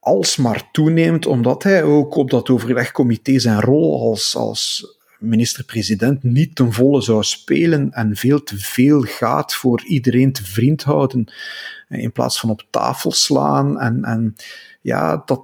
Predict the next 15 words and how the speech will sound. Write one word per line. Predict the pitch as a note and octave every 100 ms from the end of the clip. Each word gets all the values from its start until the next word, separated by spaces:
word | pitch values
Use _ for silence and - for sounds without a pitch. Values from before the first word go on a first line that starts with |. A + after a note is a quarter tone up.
| _
dat | B2 -
hij | A#2+
ook | G#2 -
daar | A2+ - -
knullig | - C3+ C3+ C3+ C3+ - -
communiceert, | C3+ B2 B2 A#2 - - B2+ C#3 -
dat | - A2+ A#2
hij | C#3 B2+
niet | B2+ C#3 C#3 -
de, | A#2+ A2+
de | A2+ G#2+
grote | A#2 A#2+ B2+ -
politicus | - A2 A#2 - - A2
is | A#2 A2+ A2
die, | A2+ A2 G#2+